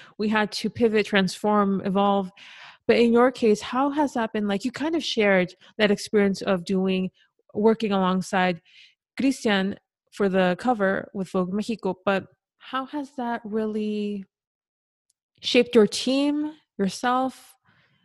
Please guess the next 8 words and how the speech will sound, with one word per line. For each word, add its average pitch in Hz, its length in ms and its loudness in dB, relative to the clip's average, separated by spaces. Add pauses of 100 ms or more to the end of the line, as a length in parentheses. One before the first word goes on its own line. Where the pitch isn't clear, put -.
(260)
and 202 260 4
working 208 420 2
with 180 580 2
the 180 140 0
other 190 200 4
Vogue 170 280 2
magazines 175 920 -4 (360)
in 185 260 4